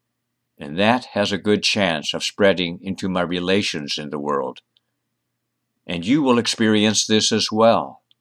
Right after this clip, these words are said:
The writer of Psalm forty-six certainly found this practice of entering the stillness beneficial, to declare, "Be still and know that I am God."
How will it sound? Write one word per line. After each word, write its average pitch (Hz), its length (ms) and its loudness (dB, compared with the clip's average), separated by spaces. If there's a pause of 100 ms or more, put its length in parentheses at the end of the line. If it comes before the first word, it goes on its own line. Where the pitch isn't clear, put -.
(1200)
The 73 100 -10
writer 123 420 4
of - 100 0
Psalm 113 480 6
forty-six 107 720 0
certainly 82 400 -4
found 87 340 -2
this 87 140 -6
practice 92 540 -2
of 85 120 -6
entering 90 380 -4
the 78 80 -10
stillness 85 600 -2 (100)
beneficial, 87 800 -2 (540)
to 95 100 -4
declare, 87 720 0 (540)
"Be 101 160 0
still 107 560 2
and 87 240 -4
know 90 480 2 (100)
that 78 180 -4
I 82 200 2
am 80 160 -4
God." 80 420 4